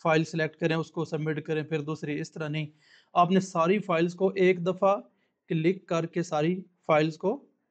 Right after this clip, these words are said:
अपलोड करना है। अभी यहाँ पे सारी ये एविडेंसेस भी हैं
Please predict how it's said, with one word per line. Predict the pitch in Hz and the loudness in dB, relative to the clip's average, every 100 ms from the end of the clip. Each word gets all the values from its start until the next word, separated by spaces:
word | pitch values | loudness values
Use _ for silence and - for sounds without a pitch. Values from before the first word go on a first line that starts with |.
| 165 | -4
अपलोड | 147 151 147 | 0 0 0
करना | 143 131 | -4 -6
है। | 139 - _ _ _ _ | -10 -14 _ _ _ _
अभी | 160 165 | 0 2
यहाँ | 160 147 | 4 2
पे | 156 | 0
सारी | - 160 170 | 0 2 4
ये | 170 165 | 4 2
एविडेंसेस | 156 165 175 175 175 | 2 0 -2 -2 -2
भी | 160 170 | -2 -2
हैं | 156 151 151 | -2 -6 -8